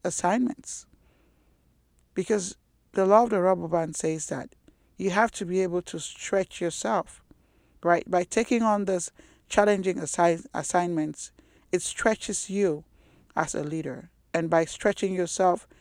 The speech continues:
getting out of your comfort zone, that's when you're gonna be able to get those skills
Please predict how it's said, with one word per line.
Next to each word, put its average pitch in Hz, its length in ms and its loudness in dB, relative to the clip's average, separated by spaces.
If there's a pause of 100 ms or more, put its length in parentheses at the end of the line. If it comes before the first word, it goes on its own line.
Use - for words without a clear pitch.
(300)
getting 180 260 4
out 170 140 0
of 160 120 -8
your 165 100 -6
comfort 170 420 -4
zone, 151 340 -6 (300)
that's 196 240 2
when 170 160 -2
you're 160 160 -4
gonna 165 200 -2
be 156 140 -8
able 151 160 -6
to - 180 -12
get 151 280 0
those 170 180 -4
skills 156 500 -8